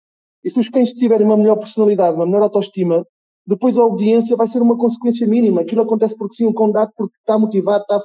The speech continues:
focado, adora, há vínculo, percebes? E quando há esses valores, essa personalidade, essa autoestima, tudo o resto é fluido, é muito fácil pôr obediência. Agora,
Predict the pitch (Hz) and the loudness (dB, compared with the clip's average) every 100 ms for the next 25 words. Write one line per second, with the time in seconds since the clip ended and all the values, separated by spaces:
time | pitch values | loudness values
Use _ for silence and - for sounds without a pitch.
0 | _ - 196 196 185 _ _ - 165 202 | _ -2 -2 -2 -6 _ _ -6 0 2
1 | 220 - - 202 175 214 220 214 214 _ | 2 0 -2 -4 0 0 0 -2 -8 _
2 | - 220 226 233 _ _ _ _ _ - | -4 0 0 -2 _ _ _ _ _ -2
3 | 240 226 - 285 269 247 214 208 196 190 | 0 -2 0 0 2 4 2 0 0 2
4 | 165 135 160 - - 165 160 165 - 196 | 2 2 -2 -6 -12 -10 -8 -8 -4 0
5 | 185 165 139 151 185 185 180 - 143 165 | 0 0 -2 -2 -4 -2 -4 -6 -6 -6
6 | 185 _ _ _ 220 254 254 254 - - | -8 _ _ _ -8 -4 -2 -4 -6 -8
7 | 165 147 - _ _ - 180 185 - 143 | -6 -6 -8 _ _ -4 -2 -2 -4 -6
8 | - - 160 156 135 - 131 143 | -6 -6 -6 -6 -10 -10 -6 -6